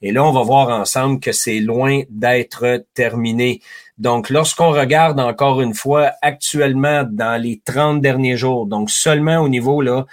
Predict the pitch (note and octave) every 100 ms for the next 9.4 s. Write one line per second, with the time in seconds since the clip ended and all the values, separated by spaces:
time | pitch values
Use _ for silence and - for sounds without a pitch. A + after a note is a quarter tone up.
0 | - - _ _ A2 B2 C3 B2+ B2 A2+
1 | B2 B2 B2 C3 A2+ - A#2 A2 A2 C3
2 | C3 A#2+ C3 C#3 C3 C3 C3+ A#2+ A#2+ A#2
3 | G#2+ - B2 D3 C#3 B2 B2 A2 A#2+ C3+
4 | D3+ C3+ A2 G#2+ B2 B2 A2+ A2 C3 B2+
5 | A2 A2 G2+ A2+ A#2+ C#3 - - - -
6 | C#3+ C#3+ C#3 C#3 C#3 A2 - C3 C3+ C3
7 | - - _ - A2+ A#2 A2+ A2+ A#2 B2
8 | B2 A#2+ G#2+ C3+ C3 A#2+ G#2+ A2+ - G#2+
9 | G#2 B2 C3 C3